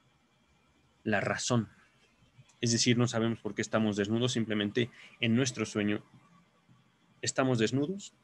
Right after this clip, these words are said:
y eso nos avergüenza, pero no podemos hacer nada.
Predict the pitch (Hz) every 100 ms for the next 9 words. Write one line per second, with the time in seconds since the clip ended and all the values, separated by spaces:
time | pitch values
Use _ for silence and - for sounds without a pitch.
0 | _ _ _ _ - 135 131 135 117 113
1 | 110 107 101 - 98 - 127 127 131 135
2 | 139 135 123 127 117 143 160 107